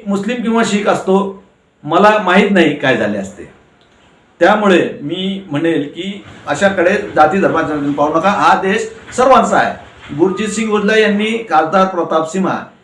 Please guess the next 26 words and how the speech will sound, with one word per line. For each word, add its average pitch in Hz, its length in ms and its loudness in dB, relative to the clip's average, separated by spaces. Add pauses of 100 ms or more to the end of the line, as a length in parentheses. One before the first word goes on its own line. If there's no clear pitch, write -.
(160)
यांच्यावर 175 340 2
टीका 185 300 0
केली 202 400 -2
आणि 185 160 0
म्हणाले 143 420 0 (340)
की 180 260 -2
या 175 340 6
लोकांना 151 840 -2 (320)
भाजप 147 600 0
खासदाराने 147 440 0
पास 151 320 0
दिला 165 380 2 (300)
आहे. 135 460 -2 (200)
जर 220 260 2
कोणत्याही 185 1000 2
विरोधी 170 600 0
नेत्यांनी 147 440 -2
असे 135 260 -10
केले 117 220 -6
असते 117 320 -6
तर 101 320 0 (320)
त्याला 143 500 2
देशद्रोही 139 420 -2
म्हटले 120 340 -8
गेले 101 320 -10
असते. 92 360 -16